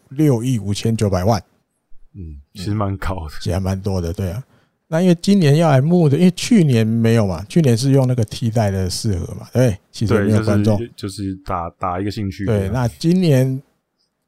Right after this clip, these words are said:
Speaker 1: 一样没有观众，没有卖门票的情况下，那但是会多付，需要支出一些P C R的检查，还有一些消毒用的东西啊，
Speaker 2: 嗯。
Speaker 1: 什么什么的，因为你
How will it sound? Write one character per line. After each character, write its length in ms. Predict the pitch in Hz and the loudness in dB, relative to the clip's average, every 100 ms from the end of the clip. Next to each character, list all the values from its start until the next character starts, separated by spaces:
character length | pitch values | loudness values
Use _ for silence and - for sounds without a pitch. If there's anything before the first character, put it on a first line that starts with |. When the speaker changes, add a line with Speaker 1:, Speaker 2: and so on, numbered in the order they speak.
| - | 0
Speaker 1:
一 100 | 147 | 2
样 240 | 175 147 | 4 4
没 80 | 147 | 4
有 140 | 147 | 4
观 200 | 139 147 | 4 2
众， 220 | 143 143 | 2 2
没 140 | 123 139 | 2 2
有 100 | 131 | 4
卖 160 | 135 | 4
门 180 | 127 113 | 4 2
票 200 | 113 135 | 2 2
的 60 | 117 | 2
情 120 | 104 | 0
况 180 | 113 117 | 2 2
下， 300 | 113 113 104 - _ _ _ _ | 2 0 -2 -10 _ _ _ _
那 220 | - 131 120 | -4 -2 2
但 180 | 151 | 2
是 180 | 139 156 | 2 2
会 160 | 131 160 | 4 2
多 360 | - 139 135 139 | 2 2 4 2
付， 480 | 139 151 135 123 - _ _ - _ | 2 0 2 0 -2 _ _ -20 _
需 140 | - | 2
要 120 | 147 143 | 4 4
支 240 | - 135 | 2 -2
出 240 | - 139 | 2 4
一 80 | 135 | 4
些 500 | 131 131 127 127 127 - _ _ | 4 4 4 4 2 -2 _ _
P 220 | - 127 | -2 -2
C 200 | 123 131 | 0 2
R 140 | 127 110 | 2 2
的 100 | 95 | 0
检 220 | - 85 | -4 -6
查， 340 | - 90 110 - _ _ _ _ _ _ _ _ _ | -6 -8 -10 -18 _ _ _ _ _ _ _ _ _
还 100 | 110 | -4
有 160 | 107 110 | 0 2
一 80 | 113 | 2
些 540 | - 110 110 110 113 | 0 2 2 4 2
消 320 | 104 127 123 | 0 0 2
毒 240 | 120 110 104 | 0 0 2
用 140 | 113 | 2
的 60 | 104 | 2
东 240 | 104 104 | 2 0
西 280 | 101 107 107 | 0 0 2
啊， 120 | 104 | 2
Speaker 2:
嗯。 40 | 98 | 0
Speaker 1:
什 120 | 98 | -2
么 80 | 90 | -4
什 80 | |
么 80 | 90 | -6
的， 120 | 87 | -2
因 100 | 104 | 2
为 80 | 113 | 2
你 240 | 101 87 | 0 -4